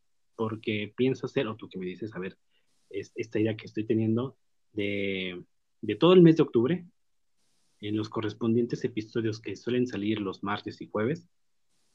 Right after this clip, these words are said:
eh, a todo ese mes hacer una dinámica o hacerlo diferente. ¿Por qué? Eh, como se acerca el Día de Muertos, todo eso y todo ese rollo, me gustaría o tengo la idea de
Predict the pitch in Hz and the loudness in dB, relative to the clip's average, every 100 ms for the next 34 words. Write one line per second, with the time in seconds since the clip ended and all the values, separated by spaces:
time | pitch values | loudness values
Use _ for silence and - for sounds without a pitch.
0 | _ - 98 98 95 92 87 - 110 107 | _ -8 -6 -4 -4 -6 -8 -12 -10 -8
1 | 101 - - 147 160 131 117 131 107 - | -8 -12 0 4 4 2 0 -2 -6 -4
2 | 110 113 110 113 101 107 113 113 131 113 | -4 -2 -4 -2 -2 0 -2 -2 -6 -4
3 | 92 - 110 107 101 - 101 101 - - | -4 -6 -4 -4 -4 -8 -10 -10 -12 -20
4 | _ _ 104 156 151 - - - _ _ | _ _ -4 0 0 -2 -20 -20 _ _
5 | _ - 120 113 107 104 - 110 117 175 | _ -10 -6 -4 -4 -4 -4 -2 0 0
6 | 175 160 139 123 110 - 190 - _ _ | 2 4 6 6 2 -2 -10 -12 _ _
7 | _ _ _ _ _ 90 85 82 90 92 | _ _ _ _ _ -8 -6 -6 -6 -6
8 | 90 85 82 85 95 - 92 95 131 - | -8 -12 -12 -12 -10 -8 -6 -6 -8 -10
9 | _ _ _ - 123 113 117 113 120 139 | _ _ _ -4 0 2 0 0 4 4
10 | 151 113 113 120 110 104 107 110 107 110 | 4 2 2 4 2 2 0 0 0 -2
11 | 135 | -4